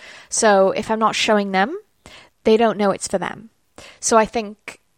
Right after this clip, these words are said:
you know, brands will start to show, hey, you know, this is how this product can be used. Um, and I know, especially in beauty, um, a lot of brands have been using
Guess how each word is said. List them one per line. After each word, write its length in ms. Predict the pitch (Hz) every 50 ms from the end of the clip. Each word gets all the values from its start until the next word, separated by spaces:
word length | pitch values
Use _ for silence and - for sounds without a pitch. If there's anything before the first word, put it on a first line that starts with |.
| _ _ _ _ _ -
you 80 | 214
know, 180 | 196 175 151 165 - _
brands 480 | 214 214 208 202 196 202 208 - -
will 100 | 208 202
start 380 | 196 - - - 208 190 - -
to 100 | - -
show, 520 | - - - - 202 185 185 147 147 190
hey, 520 | 196 - 202 196 185 180 - 170 214 208 -
you 120 | _ 214 196
know, 180 | 175 - 151 180 -
this 240 | - 208 - - -
is 140 | 196 196 -
how 540 | - - 196 185 180 - 175 190 196 202 196 - - - _ _ _ _
this 140 | 220 208
product 520 | - - - 214 208 190 - - - - -
can 240 | - - 202 185 180
be 100 | 190 185
used. 720 | 180 185 185 185 135 127 135 214 - - - - - - - 220
Um, 520 | 202 196 185 180 180 180 175 180 196 - - - - - - - - - - - - _ _
and 160 | - 247 247
I 100 | 247 254
know, 380 | 254 262 262 254 247 247 247 240
especially 640 | - 226 - - - 262 233 226 - - 254 233 214
in 120 | 208 202 196
beauty, 640 | 214 208 202 196 - - 214 202 190 190 185 - -
um, 480 | - 196 190 185 180 185 185 190 190 - _ _ _
a 80 | 214 214
lot 380 | 220 214 214 208 202 190 -
of 100 | 202 -
brands 360 | - 202 190 196 190 202 -
have 120 | - 208 196
been 160 | 202 196 190
using 640 | 190 196 196 196 190 - 196 185 185 185 185 180